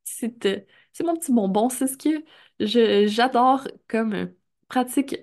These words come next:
physique. Donc, on va en parler un peu plus au mois de mai. Ensuite, sixième mois, on arrive à la moitié de l'année, juin. Là, on va aller un peu plus jouer dans l'énergétique pour pouvoir redonner un petit coup de boost à nos choses, se réaligner,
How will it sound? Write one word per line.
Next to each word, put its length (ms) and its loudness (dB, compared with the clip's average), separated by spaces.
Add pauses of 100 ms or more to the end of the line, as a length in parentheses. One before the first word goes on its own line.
(120)
physique. 540 0
Donc, 380 0 (300)
on 100 2
va 80 4
en 60 2
parler 220 -2
un 60 -2
peu 100 -10
plus 300 -4 (120)
au 60 0
mois 140 -2
de 60 -8
mai. 180 -8 (680)
Ensuite, 380 -2 (240)
sixième 500 2
mois, 260 -4
on 100 0
arrive 180 2
à 20 2
la 100 2
moitié 340 0
de 60 -2
l'année, 260 2 (160)
juin. 400 -2 (480)
Là, 120 2
on 40 2
va 100 4
aller 120 2
un 80 2
peu 120 0
plus 300 0
jouer 240 0
dans 140 2
l'énergétique 760 -4 (160)
pour 300 0
pouvoir 580 0 (400)
redonner 340 4
un 80 2
petit 200 -12
coup 160 -4
de 60 -4
boost 600 0 (140)
à 140 0
nos 180 -2
choses, 440 -4
se 320 -4
réaligner, 720 0